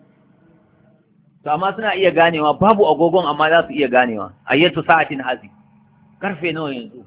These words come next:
Ma'ana wani lokaci ne yanzu? Wannan wanda ya wannan jinkirin shine Sayyidina Usman, kamar yadda ya zo a riwayan Imam Malik. So da haka Sayyidina Usman ya makara ranar Juma'a bai zo ba har an fara hudu ba.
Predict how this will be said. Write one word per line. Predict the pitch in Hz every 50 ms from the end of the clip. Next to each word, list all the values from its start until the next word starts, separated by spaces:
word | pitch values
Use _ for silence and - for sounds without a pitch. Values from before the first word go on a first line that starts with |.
| _ -
Ma'ana | 113 135 143 156 180 190
wani | 190 170 160 156 160
lokaci | 170 202 208 - 170 - - 156
ne | 147 135 117 110
yanzu? | 110 98 95 95 - _ _ _ _ _ _ _ _ _ _ _ _ _ -
Wannan | 127 165 214 226 226 208 202
wanda | 202 208 202 202
ya | 196 196
wannan | 196 196 202 208 208 196 165 131
jinkirin | 147 156 151 139 - 190 190 208 190 175
shine | - 196 190 170 -
Sayyidina | 156 160 156 156 147 143 139 131
Usman, | 120 - 123 127 123 107 104 -
kamar | 127 143 175 185
yadda | 175 165
ya | 156
zo | 147 180
a | 160 151
riwayan | 135 143 160 156 143 127
Imam | 120 123 127 120 110
Malik. | 110 110 101 98 - _ _ _ _ _ _ _ _ _ _ _ _ _ _ _ _ _ _ _ _ _ _ _ _ _ _ _ -
So | 170 170
da | 170 180
haka | 180 180 165 156
Sayyidina | 165 180 196 196 190 185 165
Usman | 165 160 151 151 156 175 175 165 156 151 147 147 - - _ _ _ _ _ _ _ _ _ _ _ -
ya | 113 123 151 170 175
makara | 170 160 143 - 165 160 156 147 139
ranar | 143 156 151 151 156 156 143 120
Juma'a | 156 151 151 151 165 165 156 156 143 123
bai | 127 123 120 117
zo | 135 135 135
ba | 147 143
har | 135 143 143
an | - - 143 139
fara | - 160 147 143 127 107
hudu | 98 107 120 110 101
ba. | 95